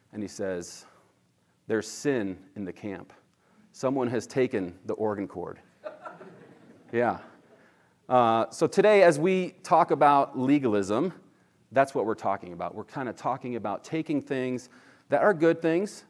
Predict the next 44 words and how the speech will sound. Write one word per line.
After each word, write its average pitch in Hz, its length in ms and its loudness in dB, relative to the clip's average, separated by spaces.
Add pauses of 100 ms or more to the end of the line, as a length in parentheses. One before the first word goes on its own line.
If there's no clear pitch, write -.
(120)
but 123 60 -6
we're 123 240 -2 (100)
elevating 127 580 2
them 110 240 -4
to - 100 -16
the 107 100 -4
point 101 340 -8
where 101 160 -6
now 101 400 -6
if 104 160 -14
we 95 60 -8
don't 113 300 -4
do 113 120 -8
them 101 240 -8
or 98 80 -8
if - 140 -14
we 98 80 -12
do 110 200 -10
do 98 120 -12
them, 92 280 -10 (420)
uh, 87 300 -10
it, - 200 -10
it - 60 -20
could 98 180 -12
be 92 80 -10
s-, - 220 -18
they, 110 180 -8 (260)
that 92 260 -10
the 101 80 -6
legalist 104 520 -2
would 95 120 -12
consider 98 420 -10
that 90 320 -8
sinful. - 640 -10 (760)
So 143 240 6
to - 240 -12
finish 180 260 0
the 156 80 -4
story, 135 420 4 (380)
um, 113 640 2 (260)
you 160 100 4
know, 131 140 4
there 131 140 6
was, - 400 2